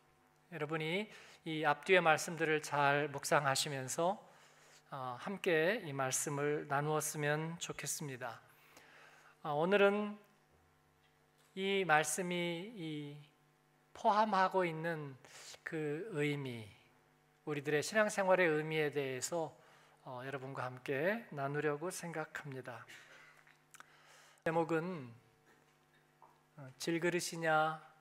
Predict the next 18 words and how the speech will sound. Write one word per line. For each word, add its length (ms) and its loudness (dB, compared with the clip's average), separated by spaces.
어, 260 -10
보배냐는 1200 -4
제목입니다. 880 -12
오늘 280 6
말씀은 960 6
"이 300 -2
보배를 800 6
질그릇에 1000 2
가졌으니"라는 1500 -2
말로 360 0
시작하고 840 -4
있습니다. 580 -8
아, 80 -12
저는 440 2
먼저 240 2
이 100 4
말씀이 680 4
어떤 640 0